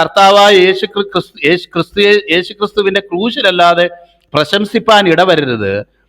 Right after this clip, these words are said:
അവനാൽ ലോകം എനിക്കും ഞാൻ ലോകത്തിനും ക്രൂശിക്കപ്പെട്ടിരിക്കുന്നു.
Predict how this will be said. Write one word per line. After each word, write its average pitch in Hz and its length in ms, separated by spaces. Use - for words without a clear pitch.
അവനാൽ 240 520
ലോകം 226 400
എനിക്കും 214 380
ഞാൻ 196 180
ലോകത്തിനും 196 600
ക്രൂശിക്കപ്പെട്ടിരിക്കുന്നു. 247 1080